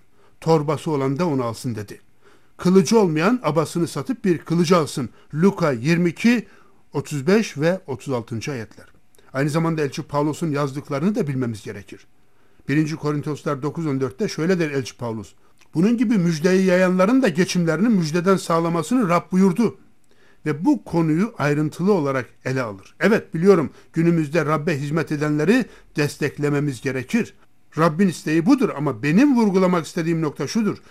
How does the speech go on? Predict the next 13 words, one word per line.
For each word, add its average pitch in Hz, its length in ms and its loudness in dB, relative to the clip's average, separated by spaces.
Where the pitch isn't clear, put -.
Ruhsal 185 640 -2
hizmetimizin 165 1000 0
talimatı 151 580 -4
olarak 156 400 -4
bu 233 180 4
bölümün 185 340 6
sekizinci 185 800 -2
ayetini 170 540 0
esas 165 320 -6
sayacaksak, 156 720 -4
dokuzuncu 175 920 0
ayeti 147 440 -2
de 202 280 0